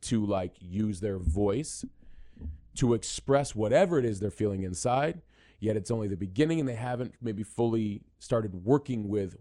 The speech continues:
"What am I actually feeling inside? Where does it come from? Why do I have this perspective?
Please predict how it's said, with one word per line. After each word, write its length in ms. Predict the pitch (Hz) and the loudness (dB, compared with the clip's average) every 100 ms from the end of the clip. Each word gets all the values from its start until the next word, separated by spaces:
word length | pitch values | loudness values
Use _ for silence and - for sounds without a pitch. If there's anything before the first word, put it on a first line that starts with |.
| - | -10
"What 240 | 90 95 | -6 -4
am 200 | 98 135 | 0 0
I 60 | 110 | 0
actually 200 | 101 101 | -2 -6
feeling 240 | - 98 92 | -4 -4 -4
inside? 420 | 90 92 87 87 | -6 -4 -6 -8
Where 220 | - 95 117 | -6 -2 0
does 180 | 131 | 0
it 60 | 110 | -2
come 120 | 101 | -4
from? 140 | 98 92 | -2 -2
Why 140 | 110 | -2
do 80 | 120 | -2
I 40 | |
have 240 | 101 135 127 | -4 -4 -4
this 120 | 117 | -6
perspective? 640 | 107 - 98 95 95 92 | -8 -4 -4 -2 -4 -4